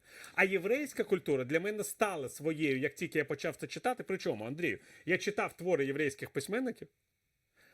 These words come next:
російською, українською, польською, англійською, якоюсь завгодно мовами, тільки не євритом і їдишем, бо я на них не вмію читати нормально.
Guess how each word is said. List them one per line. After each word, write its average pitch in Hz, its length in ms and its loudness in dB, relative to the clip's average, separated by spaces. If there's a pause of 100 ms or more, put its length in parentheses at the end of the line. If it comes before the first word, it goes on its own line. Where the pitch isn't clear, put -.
(880)
російською, 160 840 2
українською, 151 840 0
польською, 151 720 2 (320)
англійською, 175 760 2
якоюсь 185 360 6
завгодно 170 500 -2
мовами, 143 600 0 (240)
тільки 240 340 4
не 196 100 4
євритом 190 440 0
і 185 40 -4
їдишем, 226 380 -2
бо 160 80 2
я 190 120 2
на 190 120 -4
них 202 180 0 (180)
не 190 140 4
вмію 190 320 -2
читати 143 420 -2
нормально. 104 520 -6